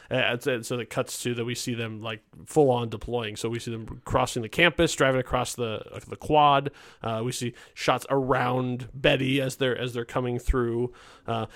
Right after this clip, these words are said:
and then we see, like, the, the poor infantrymen, like, hup, hup, hup, hup, <laughs> coming, like, like,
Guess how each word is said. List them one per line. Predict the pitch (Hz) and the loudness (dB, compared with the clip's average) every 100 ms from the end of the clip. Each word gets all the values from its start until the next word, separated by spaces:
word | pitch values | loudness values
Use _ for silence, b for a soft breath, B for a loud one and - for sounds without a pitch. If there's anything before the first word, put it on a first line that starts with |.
| B | B
and | 131 | 2
then | 143 139 | 4 4
we | |
see, | 127 143 127 | 2 0 -2
like, | 123 117 | -2 -4
the, | 127 117 | -4 -4
the | 113 | -6
poor | 117 143 139 | 0 2 2
infantrymen, | 135 139 - 123 110 107 120 - | 0 -2 -4 -4 -4 -4 -8 -6
like, | 117 117 - | -4 -4 2
hup, | 180 180 - | 2 2 -2
hup, | 165 - | -6 0
hup, | 165 - - | -2 -2 -6
hup, | - - | -4 -4
<laughs> | - - 180 | 0 4 4
coming, | - 180 | 6 6
like, | 160 143 | 6 2
like, | 135 139 | -2 -4